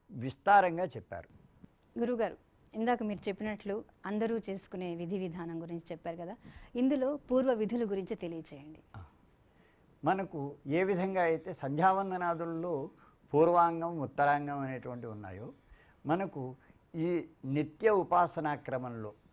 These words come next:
Speaker 1: సార్వజనీన నిత్య ఉపాసనా క్రమంలో కూడా పూర్వాంగము, ఉత్తరాంగము అనేటువంటి రెండు ఉన్నాయి. పూర్వాంగం అనేటువంటిది శౌచ విధులతో ప్రారంభమవుతుంది.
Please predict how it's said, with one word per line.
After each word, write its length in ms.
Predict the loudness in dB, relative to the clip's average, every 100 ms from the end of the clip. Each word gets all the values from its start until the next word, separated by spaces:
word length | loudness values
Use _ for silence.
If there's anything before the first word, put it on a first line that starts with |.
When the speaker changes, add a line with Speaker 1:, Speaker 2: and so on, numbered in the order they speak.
| _ -4 4
Speaker 1:
సార్వజనీన 880 | 6 6 4 0 0 0 -2 -2
నిత్య 340 | 0 -2 -2 -2
ఉపాసనా 540 | 2 2 2 0 -6
క్రమంలో 480 | -6 -6 -6 -6 -6
కూడా 240 | -4 -6
పూర్వాంగము, 800 | -4 0 2 4 2 0 -4 -8 -14 _ -6
ఉత్తరాంగము 680 | 2 6 6 6 0 -4
అనేటువంటి 400 | -6 -8 -10 -8
రెండు 280 | -8 -8 -12
ఉన్నాయి. 240 | -14 -20 -20 _ _ _ -20 -20 _ _ 2
పూర్వాంగం 640 | 6 10 8 8 -2 -6 -4
అనేటువంటిది 680 | -2 -2 -2 -6 -6 -10 -14 _ _ _ -2
శౌచ 400 | 4 6 6 2
విధులతో 480 | 2 0 0 -4
ప్రారంభమవుతుంది. 960 | -4 -2 -2 -2 -8 -8 -12 -14 -16